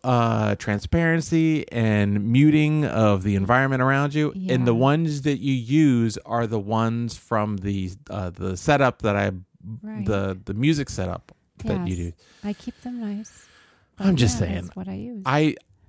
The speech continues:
Speaker 1: I, I try to make your life easier, and you try to make my life harder.
Speaker 2: You know,
Speaker 1: <laughs>
Speaker 2: it's, you felt it as well.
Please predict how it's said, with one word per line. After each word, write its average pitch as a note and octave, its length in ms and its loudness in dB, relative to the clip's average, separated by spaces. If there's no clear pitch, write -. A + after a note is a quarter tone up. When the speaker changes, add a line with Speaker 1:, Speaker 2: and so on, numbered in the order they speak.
Speaker 1:
I, B2 220 4
I A#2+ 120 -6
try B2+ 240 -2
to C#3 60 2
make C3+ 220 0
your B2 120 2
life A#2 240 2
easier, A2+ 420 -2
and G#2+ 320 -4
you F#2+ 80 -4
try G2+ 220 -2
to F#2+ 80 -2
make F#2 200 -4
my F#2+ 120 -6
life F2+ 220 -6
harder. - 360 -8
Speaker 2:
You G3 220 -10
know, A3+ 260 -8
Speaker 1:
<laughs> - 60 -12
Speaker 2:
it's, E3+ 200 2
you C4 340 -4
felt G#3+ 360 -6
it F#3 80 -6
as E3+ 180 -2
well. D#3 440 -4